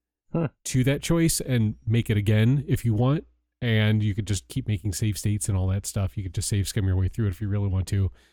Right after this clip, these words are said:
Speaker 2: But yeah, you could just backtrack, like, if you want, and just be like,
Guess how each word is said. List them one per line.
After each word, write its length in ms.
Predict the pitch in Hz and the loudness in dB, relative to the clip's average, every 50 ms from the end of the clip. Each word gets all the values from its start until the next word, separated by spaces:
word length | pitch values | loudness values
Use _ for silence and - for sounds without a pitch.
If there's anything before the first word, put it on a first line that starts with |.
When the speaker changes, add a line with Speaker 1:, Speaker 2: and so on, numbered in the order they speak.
| _ _ - | _ _ 0
Speaker 2:
But 80 | - 120 | 2 2
yeah, 120 | 131 131 | 4 4
you 140 | 107 101 101 | 4 2 2
could 120 | - 131 | 2 2
just 180 | 120 113 98 - | 0 0 0 0
backtrack, 640 | 104 104 107 - - - 110 95 92 - - - | -2 -2 -2 -2 -4 -4 -4 -4 -4 -6 -6 -4
like, 320 | 110 101 101 - - - _ _ _ _ _ _ _ _ _ _ - | -2 -2 -2 -4 -6 -16 _ _ _ _ _ _ _ _ _ _ -14
if 160 | 120 110 - | -14 -10 -6
you 80 | 120 107 | -4 -2
want, 220 | 101 101 101 113 123 | 0 0 2 2 2
and 80 | 110 | 2
just 180 | 101 98 - - | 0 0 0 0
be 100 | 110 101 | 0 2
like, 180 | 101 104 104 | 2 0 0